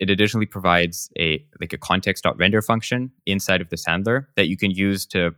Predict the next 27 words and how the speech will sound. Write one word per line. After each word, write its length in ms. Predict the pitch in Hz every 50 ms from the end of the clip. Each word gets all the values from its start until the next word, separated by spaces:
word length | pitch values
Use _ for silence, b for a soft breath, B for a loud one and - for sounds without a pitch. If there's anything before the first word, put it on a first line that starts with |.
| _ -
render 300 | 85 90 95 95 87 87
out 180 | 82 78 60
your 80 | 78 76
component. 540 | - 76 69 - 69 67 65 - - - _ _ _
So 100 | - -
what 100 | 104 98
you 60 | 98
can 100 | - 110
do 80 | 101 113
if 120 | 104 -
you 60 | 98
want 100 | 95 95
to 60 | 95 90
do 120 | 82 87
data 240 | 85 113 135 135 127
loading 400 | 113 110 101 101 98 95 92 85
is, 340 | 78 87 85 82 82 - _ _ _ _ _ _ _ _ _ _ _ _
um, 180 | - 87 78 - _ _
you 120 | - 90
create 160 | 85 98 92
this 100 | 87 85
handler 220 | - 117 151 165 160
function, 400 | - 165 165 - - 175 190 185 _ _ _ _ _ _ _ _ _ _ _ _ _ _ _ _ - - _ _
you 100 | - 104
load 160 | 101 107 113
your 100 | 110 104
data, 380 | 92 87 95 107 117 123 139 139